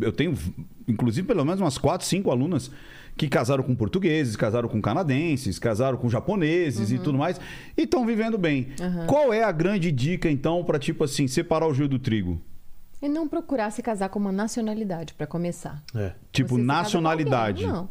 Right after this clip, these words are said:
Speaker 2: se casa com alguém,
Speaker 1: Tá,
Speaker 2: não
Speaker 1: mas essas
Speaker 2: com
Speaker 1: pessoas não tão casando com
Speaker 2: gringo.
Speaker 1: alguém? Tipo assim, tô casando com o
Speaker 2: Você entendeu o que
Speaker 1: Mohamed,
Speaker 2: eu
Speaker 1: tô
Speaker 2: falei,
Speaker 1: casando
Speaker 2: Guilherme?
Speaker 1: com
Speaker 2: O que que eu falei?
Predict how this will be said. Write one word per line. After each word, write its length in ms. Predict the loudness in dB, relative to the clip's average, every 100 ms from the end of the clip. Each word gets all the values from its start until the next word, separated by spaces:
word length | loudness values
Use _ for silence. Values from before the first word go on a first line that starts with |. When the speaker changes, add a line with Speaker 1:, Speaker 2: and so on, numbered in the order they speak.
| -10
Speaker 2:
se 260 | -12 -6 -4
casa 220 | -2 -2
com 120 | 0 0
alguém, 340 | 0 0 2
Speaker 1:
Tá, 60 | 4
Speaker 2:
não 60 |
Speaker 1:
mas 140 | 4 2
essas 120 | 2
Speaker 2:
com 40 |
Speaker 1:
pessoas 300 | 2 4 4
não 80 | 2
tão 160 | 2 2
casando 320 | 2 2 2
com 20 | 4
Speaker 2:
gringo. 140 | 2
Speaker 1:
alguém? 380 | 4 2 2 2
Tipo 260 | 2 2 2
assim, 220 | 2 0
tô 180 | 2 2
casando 500 | 4 2 2 2 2
com 120 | 2
o 20 | 2
Speaker 2:
Você 160 | 2
entendeu 20 |
o 20 | 2
que 140 | 4
Speaker 1:
Mohamed, 160 | 4 2
Speaker 2:
eu 60 |
Speaker 1:
tô 60 | 2
Speaker 2:
falei, 220 | 2 2
Speaker 1:
casando 420 | 2 2 2 2
Speaker 2:
Guilherme? 420 | 2 2 4 2 2
Speaker 1:
com 40 |
Speaker 2:
O 40 | 0
que 80 |
que 80 | -2
eu 40 | -2
falei? 360 | 0 -2 -4